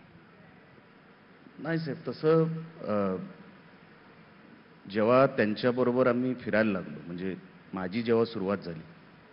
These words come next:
<clears throat> मला असं वाटतं, अ,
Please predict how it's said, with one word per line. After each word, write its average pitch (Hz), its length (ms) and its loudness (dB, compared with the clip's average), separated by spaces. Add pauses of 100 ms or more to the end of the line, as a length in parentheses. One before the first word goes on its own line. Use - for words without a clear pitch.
(720)
<clears throat> - 1200 -6
मला 113 180 4
असं 135 140 4
वाटतं, 135 320 6
अ, 98 640 -2